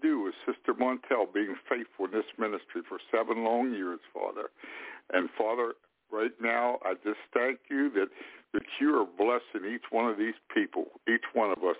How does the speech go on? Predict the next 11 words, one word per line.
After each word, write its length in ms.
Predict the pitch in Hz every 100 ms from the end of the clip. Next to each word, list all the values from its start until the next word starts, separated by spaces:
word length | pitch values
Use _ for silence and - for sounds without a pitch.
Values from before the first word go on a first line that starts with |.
| 104
including 420 | - - - 127
ourselves 540 | 127 _ 117 95 90 -
here, 280 | 95 90 87 - - - - -
in 120 | 98
a 80 | 98
way 360 | 95 98 110 120
beyond 680 | 110 113 110 95 87 80 - - - - - _
what 160 | 101
we've 200 | 117 95
ever 280 | 107 104 107
expected, 640 | 107 - - 98 - 80